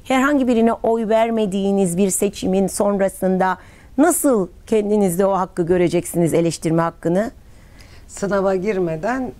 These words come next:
Speaker 2: not almak.
Speaker 1: Gibi bir şey.
Speaker 2: Gibi.
Speaker 1: Evet,
Speaker 2: Ben sen-,
Speaker 1: aynen öyle.
Speaker 2: ben senden bunu
Speaker 1: Yani önce
Speaker 2: algıladım.
Speaker 1: seçin. Ha, tabii ki
Speaker 2: Hı hı.
Speaker 1: çok dikkatli olun. Bu genel seçimde de söylediğim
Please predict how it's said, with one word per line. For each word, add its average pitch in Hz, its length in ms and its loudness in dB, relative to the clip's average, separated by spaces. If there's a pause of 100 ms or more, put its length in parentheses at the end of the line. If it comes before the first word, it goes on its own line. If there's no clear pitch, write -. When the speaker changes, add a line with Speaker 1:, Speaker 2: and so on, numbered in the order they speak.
(220)
Speaker 2:
not 180 260 -4
almak. 117 360 -4 (300)
Speaker 1:
Gibi 170 360 2
bir 156 60 -10
şey. - 240 -6
Speaker 2:
Gibi. 151 300 0
Speaker 1:
Evet, 175 160 0
Speaker 2:
Ben 160 160 4
sen-, - 60 0
Speaker 1:
aynen 220 320 2
öyle. 170 140 2
Speaker 2:
ben 180 160 4
senden 175 480 0
bunu 190 80 0
Speaker 1:
Yani - 120 2
önce - 280 4
Speaker 2:
algıladım. 127 300 2
Speaker 1:
seçin. - 240 -4 (240)
Ha, 349 120 -4
tabii 339 240 0
ki - 60 0
Speaker 2:
Hı 294 40 2
hı. - 40 0
Speaker 1:
çok 175 240 0
dikkatli - 460 0
olun. 196 260 0
Bu 196 120 -2
genel 202 280 2
seçimde 180 440 -2
de 180 100 2
söylediğim 175 760 0